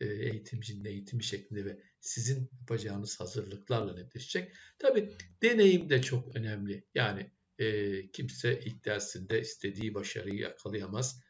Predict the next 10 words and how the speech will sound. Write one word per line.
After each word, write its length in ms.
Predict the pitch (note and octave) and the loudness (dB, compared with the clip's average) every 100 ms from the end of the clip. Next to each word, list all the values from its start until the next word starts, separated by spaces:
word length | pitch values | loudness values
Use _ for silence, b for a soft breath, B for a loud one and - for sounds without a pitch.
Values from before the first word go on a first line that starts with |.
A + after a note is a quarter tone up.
| B - | B -8
ama 380 | A2 G#2+ - _ - | -4 -4 -8 _ -10
o 260 | A#2+ A2+ - | -6 -4 -6
hatalarıyla, 1000 | A#2 - G#2 G#2 G2+ A2 B2 A2 G2+ - b b - | -12 -6 -4 -4 -4 2 2 2 -2 -6 b b -10
e, 140 | A2 G#2+ | -8 -6
deneyimler 600 | G#2 G#2+ G#2+ A2+ C3 B2+ | -4 -4 -2 2 2 2
kazanarak, 600 | G2+ F#2 F2+ F2+ F#2 - | -4 -8 -10 -12 -10 -8
deneyimler 460 | G2+ G2+ G2 A2+ | -6 -4 -2 2
elde 260 | A#2 G#2 G2+ | 2 0 -4
ederek 400 | G2 G2 G2 - | -6 -6 -8 -10
diyelim, 360 | - A#2 C3 | -6 -4 -4